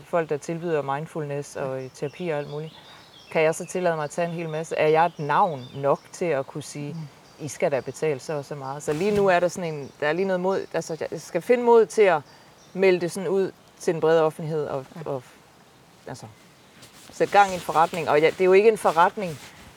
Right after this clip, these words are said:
Speaker 1: som hele mit liv hænger på, i og med, at jeg har et fast job. Men jeg kunne godt tænke mig, at jeg ikke behøver et fast job fuldtid. Altså,
Speaker 2: Mm.
Speaker 1: og man kunne leve af
Speaker 2: Mm.
Speaker 1: at hjælpe nogle andre i vandresammenhæng, men også, altså, de udvikler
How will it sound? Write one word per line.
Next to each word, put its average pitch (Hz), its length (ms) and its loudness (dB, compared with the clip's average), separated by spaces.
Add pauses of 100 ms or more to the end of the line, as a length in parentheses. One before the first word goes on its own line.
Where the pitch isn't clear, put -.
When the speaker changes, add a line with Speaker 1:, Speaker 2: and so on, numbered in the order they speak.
(460)
Speaker 1:
som 170 240 2
hele 196 180 2
mit 185 80 -2
liv 190 180 0
hænger 175 240 0
på, 156 220 0
i 170 140 0
og 160 80 6
med, 151 80 -2
at 147 60 -2
jeg 151 100 -2
har 160 140 0
et 135 80 -4
fast - 320 -6
job. - 140 -8 (280)
Men 156 120 -2
jeg 139 100 -2
kunne 151 120 -4
godt 147 180 0
tænke 262 320 2
mig, 143 160 -4 (720)
at 156 160 0
jeg 151 80 4
ikke 165 100 -2
behøver 185 240 0
et 151 100 -2
fast 160 260 -6
job 147 120 -4
fuldtid. - 460 -6 (540)
Altså, 131 180 -10 (320)
Speaker 2:
Mm. 190 180 -8 (200)
Speaker 1:
og 143 120 -8
man 143 140 -6
kunne 147 140 -8
leve 165 260 0
af 135 140 -6 (140)
Speaker 2:
Mm. 175 80 -12 (180)
Speaker 1:
at 147 100 -2
hjælpe 143 200 -2
nogle 131 180 -8
andre 127 240 -12 (840)
i 127 140 -12
vandresammenhæng, 131 720 -8
men 120 100 -12
også, 127 200 -14
altså, 165 180 -14
de 165 180 -12
udvikler 180 320 -10